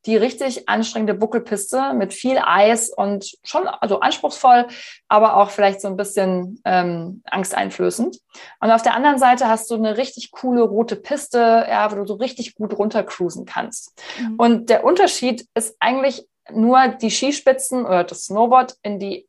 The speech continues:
Speaker 1: eine Richtung oder ganz leicht in die andere Richtung zu positionieren, weil die bei-, beide Pisten gehen genau vom gleichen Punkt aus los.
Speaker 2: Mhm.
Speaker 1: Und so ähnlich, finde ich, ist es mit der stärkenbasierten Erziehung auch. Es kostet nicht viel mehr, einen Satz zu sagen wie,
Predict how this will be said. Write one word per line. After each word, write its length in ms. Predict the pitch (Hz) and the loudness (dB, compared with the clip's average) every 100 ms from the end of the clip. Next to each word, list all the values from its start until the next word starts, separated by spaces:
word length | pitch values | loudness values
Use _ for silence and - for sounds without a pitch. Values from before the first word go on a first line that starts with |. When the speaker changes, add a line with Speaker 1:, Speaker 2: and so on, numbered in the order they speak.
| _ | _
Speaker 1:
eine 380 | 233 226 294 294 | -2 2 2 2
Richtung 400 | 302 - 302 294 | -2 -4 -6 -2
oder 180 | 233 220 | -2 -2
ganz 460 | - 370 440 - | -2 -2 -2 -2
leicht 360 | 269 262 277 - | 2 4 2 0
in 140 | 233 | -2
die 160 | 226 - | -2 -2
andere 360 | 220 214 185 | -2 0 0
Richtung 460 | 180 180 175 170 180 - - - | -2 -6 -6 -6 -10 -20 -20 -12
zu 120 | 208 | -8
positionieren, 600 | 208 190 185 190 185 170 | -2 -2 -2 -2 0 0
weil 100 | 175 | 0
die 80 | 190 | 0
bei-, 380 | 202 226 311 262 | 2 4 2 2
beide 220 | 240 294 | 2 2
Pisten 400 | 285 262 - 214 | -2 -4 -6 -4
gehen 180 | 214 220 | -2 0
genau 280 | 214 208 247 | 2 2 2
vom 180 | 247 220 | 0 -2
gleichen 340 | 208 214 214 | -2 -2 -4
Punkt 300 | - 208 - | -6 -6 -4
aus 180 | 180 - | -4 0
los. 440 | 175 156 - - _ - | -2 -2 -10 -20 _ -12
Speaker 2:
Mhm. 260 | 254 247 233 | -6 -2 0
Speaker 1:
Und 100 | 226 | 0
so 120 | 226 | 0
ähnlich, 360 | 233 285 320 - | 0 0 -2 0
finde 200 | 254 247 | 0 0
ich, 60 | |
ist 160 | 240 240 | -2 -4
es 100 | 233 | -4
mit 140 | 226 | -2
der 80 | 208 | -2
stärkenbasierten 800 | 208 220 240 247 226 214 214 220 | 0 0 0 -2 -2 0 0 0
Erziehung 400 | 202 - 208 208 | -2 -4 -4 0
auch. 260 | - 196 - - _ _ | 2 2 0 -20 _ _
Es 180 | 220 - | -8 -8
kostet 560 | - 277 311 - 330 - | -4 0 0 -2 -8 -4
nicht 240 | 254 - | -4 -4
viel 260 | - 247 233 | -6 -2 2
mehr, 520 | 233 233 202 233 - | 4 4 2 0 0
einen 220 | 208 214 | -2 0
Satz 240 | 226 233 - | 0 -2 -6
zu 100 | 214 | -4
sagen 340 | 214 208 202 | -2 -2 -4
wie, 260 | 208 208 | -6 -6